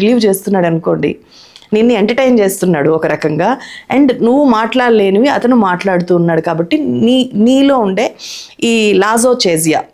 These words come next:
ఈ ప్రవర్తన అనేది అక్కడ సాటిస్ఫై అవుతుంది. ఈ జెన్జీ కిడ్స్ చాలా అధ్యయనాలు చెప్తున్నది కూడా, నేను చెప్తున్నది కాదు, వాళ్ళు ఎక్కువగా అబ్యూజివ్ లాంగ్వేజ్, ఈ ఫౌల్ లాంగ్వేజ్, ఎఫ్ వర్డ్స్, ఎల్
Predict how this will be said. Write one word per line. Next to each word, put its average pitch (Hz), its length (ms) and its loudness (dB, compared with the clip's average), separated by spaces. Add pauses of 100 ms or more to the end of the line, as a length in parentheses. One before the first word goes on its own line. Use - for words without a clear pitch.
(420)
ఈ 220 180 2
ప్రవర్తన 214 540 0
అనేది 202 260 2
అక్కడ 202 180 -2
సాటిస్ఫై 196 580 -2
అవుతుంది. 165 340 -6 (280)
ఈ 277 220 2 (120)
జెన్జీ 247 360 2 (120)
కిడ్స్ 208 340 -2 (840)
చాలా 233 320 0
అధ్యయనాలు 247 400 2
చెప్తున్నది 180 480 0
కూడా, 160 200 -2
నేను 208 240 2
చెప్తున్నది 170 460 0
కాదు, 165 200 0 (200)
వాళ్ళు 247 240 0 (160)
ఎక్కువగా 214 500 -2 (600)
అబ్యూజివ్ 254 580 2
లాంగ్వేజ్, 180 460 0 (220)
ఈ 220 140 -2 (100)
ఫౌల్ 247 300 2
లాంగ్వేజ్, 165 480 0 (300)
ఎఫ్ - 240 -6
వర్డ్స్, 185 320 0 (220)
ఎల్ 226 140 2